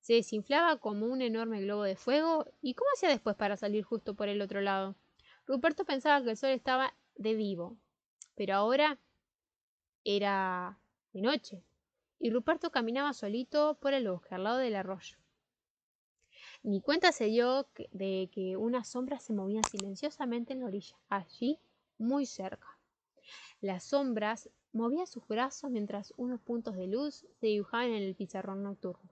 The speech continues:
Para ustedes, que son medios lentos del coco y no entienden las frases geniales,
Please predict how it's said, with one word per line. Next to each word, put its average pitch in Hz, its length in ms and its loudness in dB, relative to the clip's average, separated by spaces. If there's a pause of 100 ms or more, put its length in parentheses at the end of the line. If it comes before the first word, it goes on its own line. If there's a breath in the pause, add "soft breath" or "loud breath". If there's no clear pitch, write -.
(500)
Para 196 220 2
ustedes, 208 580 0
que 202 80 -6
son 277 260 0
medios 233 280 0
lentos 214 340 -4
del 180 120 -8
coco 240 440 -4 (180 soft breath)
y 214 80 -6
no 202 80 -2
entienden 233 380 -2
las 202 140 -8
frases 214 320 -12
geniales, 226 640 -4